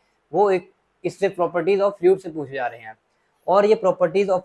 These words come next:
fluid की अगर आप भी देख पाओगे, यहाँ पर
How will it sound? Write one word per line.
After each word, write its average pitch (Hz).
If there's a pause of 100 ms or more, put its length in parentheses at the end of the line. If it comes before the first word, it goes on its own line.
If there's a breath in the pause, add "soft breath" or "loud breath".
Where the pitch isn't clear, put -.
fluid 180
की 196
अगर 180
आप 160
भी 170
देख 165
पाओगे, 156 (480)
यहाँ 156
पर 214